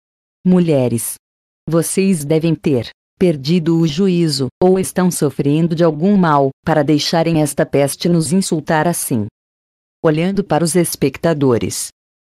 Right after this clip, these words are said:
Vamos ver se não há alguém. Já que ninguém se apresenta,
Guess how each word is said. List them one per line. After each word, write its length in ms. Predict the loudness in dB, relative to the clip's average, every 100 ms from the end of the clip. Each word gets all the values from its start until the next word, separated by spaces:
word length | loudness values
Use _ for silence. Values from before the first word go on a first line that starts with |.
| _ _ _ _ -2
Vamos 400 | 0 2 -2 -2
ver 280 | 0 0
se 160 | -2 0
não 240 | 0 0
há 80 | 0
alguém. 440 | 0 0 0 0 -2
Já 280 | -2 0 0
que 140 | 0
ninguém 380 | 2 2 2 0
se 160 | 0 -2
apresenta, 720 | 0 -2 -2 -2 -2 -2